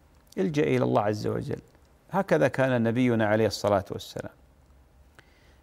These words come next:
هشام سيف من اليمن يقول: "زوجتي تعاندني وأحيانًا ما تطيعني وتتنرفز،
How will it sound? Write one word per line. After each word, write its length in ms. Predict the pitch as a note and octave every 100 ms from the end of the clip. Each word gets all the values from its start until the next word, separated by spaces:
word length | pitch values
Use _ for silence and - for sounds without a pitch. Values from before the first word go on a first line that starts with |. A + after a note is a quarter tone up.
| -
هشام 360 | F3 - F3+ C#3
سيف 420 | - C3+ C3 -
من 160 | B2 A2
اليمن 440 | G#2+ A#2 A2+ G#2+
يقول: 260 | G#2 - G#2+
"زوجتي 560 | A#2 A2+ - - A#2
تعاندني 600 | G#2+ G#2 G#2+ A2+ A2+ A2
وأحيانًا 480 | A2 A2 - A2 A2
ما 200 | G#2+ A2+
تطيعني 600 | - A#2+ A2+ G#2+ A2 G#2+
وتتنرفز، 840 | G#2 - - A#2 A2+ G2+ G#2+ G#2+